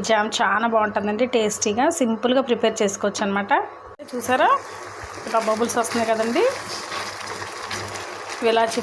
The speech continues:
పౌడర్ కూడా వేసుకుందాం, యాలకుల పొడి, కొంచెం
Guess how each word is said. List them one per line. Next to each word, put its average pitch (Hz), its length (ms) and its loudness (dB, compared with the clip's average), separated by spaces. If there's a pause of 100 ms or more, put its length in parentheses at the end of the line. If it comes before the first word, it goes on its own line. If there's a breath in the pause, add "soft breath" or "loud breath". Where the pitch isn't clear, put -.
పౌడర్ 202 300 2
కూడా 226 180 0
వేసుకుందాం, 208 480 0 (580)
యాలకుల 214 460 4
పొడి, 226 220 2 (1600)
కొంచెం 254 280 -2